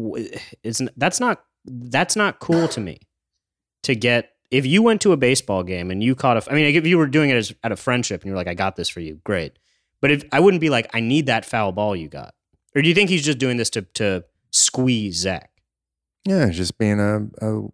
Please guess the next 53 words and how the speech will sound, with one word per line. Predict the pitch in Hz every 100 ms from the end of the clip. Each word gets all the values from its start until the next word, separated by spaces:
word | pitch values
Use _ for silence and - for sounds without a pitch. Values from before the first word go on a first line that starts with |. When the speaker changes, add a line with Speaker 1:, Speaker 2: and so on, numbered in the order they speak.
| -
Speaker 2:
little | 110 113
bitch. | 107 135 - -
Speaker 1:
Being | 107
a | 85
jerk. | 85 80 73 _ _ _ _ _ _ _ _
Just | _
being | 151
a | 85
little | 73
bitch. | 85 85 - -
It | -
seems | 311
like | 359 262
Eric | 240 180
likes | 160 175
the | -
ball, | 131 233 170
though. | 82 78
It's, | 90
it's | 135 -
confu-, | 160 139 156
it | 147
is | 196 -
confusing. | 151 - 175 - 73
It | 87 104
seems | 156 156
like | 147 147
<laughs> |
he's | 160 135
like, | 151 139
"This | 233 147
is | -
sweet." | 226 180 - _ _ -
'Cause | 175
if | 180
he | 202
was | 160
really | 143 180 214 160
just | 131 -
squeezing | - 120 104 104
Zach, | 98 95 90 _ _ _
he'd, | 135 127
like, | 110 107
set | - 131 -
the |
ball | 101 98 92
on | 80 73
fire | 95 65 52 _ _ _ _ _ _ -
or, | 107
like, | 104 95 - _ -
piss | 117 -
on | 85 69
it. | -